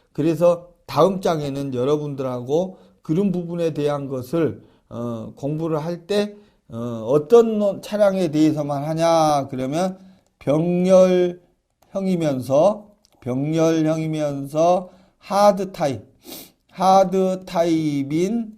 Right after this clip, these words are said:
뭐야? 그랜저나 소나타 하이브리드. 이제 앞으로 이 차만 나올 거예요. 제,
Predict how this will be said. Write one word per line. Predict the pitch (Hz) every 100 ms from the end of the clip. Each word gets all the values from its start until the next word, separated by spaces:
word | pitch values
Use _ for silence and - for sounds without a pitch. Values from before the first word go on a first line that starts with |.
| _
뭐야? | - 123 151 170 - _ _
그랜저나 | 151 170 170 165 160 147 156 165 151 - - _ _
소나타 | - 220 220 214 190
하이브리드. | 170 160 139 117 120
이제 | 135 180
앞으로 | 170 170 196
이 | 175 185
차만 | 233 240 185
나올 | 135 165
거예요. | - 131 123 131 120
제, | - 120